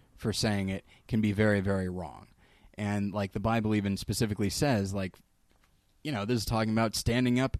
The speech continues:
as a Christian and declaring, you know, Christ as Lord. But as you do it, do it with gentleness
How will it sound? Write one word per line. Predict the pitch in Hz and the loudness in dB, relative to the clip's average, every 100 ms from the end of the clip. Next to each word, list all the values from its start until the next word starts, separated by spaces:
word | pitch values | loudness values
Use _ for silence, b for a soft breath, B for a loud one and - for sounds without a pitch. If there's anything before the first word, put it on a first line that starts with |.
| B B | B B
as | - 151 | -2 0
a | 156 | 0
Christian | - 180 - 117 | -2 -2 0 0
and | 107 107 95 | 0 0 -2
declaring, | 110 - 131 135 135 131 - | -4 -4 -2 0 0 -2 -4
you | - | -2
know, | 120 107 | 0 -2
Christ | - 127 127 | -2 -2 -2
as | 123 113 | -2 0
Lord. | 156 135 117 - b b b b b _ _ _ _ _ - | 2 4 2 -2 b b b b b _ _ _ _ _ -10
But | 98 | -6
as | 107 117 | -4 -4
you | |
do | 131 117 | 0 0
it, | 131 - _ - | 0 -2 _ -6
do | 107 | -4
it | |
with | 95 98 101 | -2 -6 -8
gentleness | 98 110 123 139 143 - | -4 -2 0 0 -2 -4